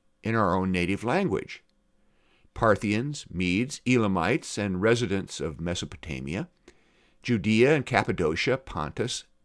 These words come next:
Asia, Phrygia, and Pamphylia, Egypt and the parts of Libya belonging to Cyrene, and visitors from Rome, both Jews and proselytes,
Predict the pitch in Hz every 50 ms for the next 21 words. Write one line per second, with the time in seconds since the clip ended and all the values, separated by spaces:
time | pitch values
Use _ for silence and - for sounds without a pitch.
0 | _ - 92 90 85 85 - 110 127 - - 101 90 85 82 73 73 87 85 87
1 | 101 123 117 95 - 82 76 76 73 - 101 98 95 101 107 120 143 156 - _
2 | _ - - _ _ _ _ _ _ _ _ _ _ _ - 120 135 127 - 170
3 | 175 175 - - - 104 104 92 - - - 117 113 - - 113 78 87 101 101
4 | 87 110 113 127 123 - 78 85 90 92 95 95 92 87 - 95 - - 92 80
5 | 73 69 73 80 90 101 120 139 147 147 - - - _ - - - _ _ _
6 | _ _ _ _ _ - 135 139 143 196 208 196 190 185 190 190 - - 170 160
7 | 156 151 170 185 190 180 120 80 73 - 113 117 110 - - 98 127 165 185 185
8 | 185 165 165 139 - - 147 143 - 190 - - 113 92 71 64 - - - -
9 | -